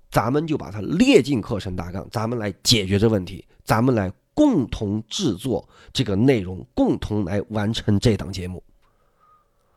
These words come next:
不错吧？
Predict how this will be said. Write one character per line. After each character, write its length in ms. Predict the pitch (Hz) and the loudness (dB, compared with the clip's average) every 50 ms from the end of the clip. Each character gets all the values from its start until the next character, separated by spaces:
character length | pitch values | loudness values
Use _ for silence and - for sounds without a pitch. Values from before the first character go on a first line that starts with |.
| _ _ _ _ _ _ _ _ _ _ _ _ _ _ _ _ _ _ _ _ _ _ _ _ _ _ _ - _ _ _ _ _ _ _ _ - | _ _ _ _ _ _ _ _ _ _ _ _ _ _ _ _ _ _ _ _ _ _ _ _ _ _ _ -20 _ _ _ _ _ _ _ _ 0
不 100 | - 110 104 | 0 4 6
错 120 | 120 123 | 6 6
吧？ 200 | 113 110 107 | 6 6 2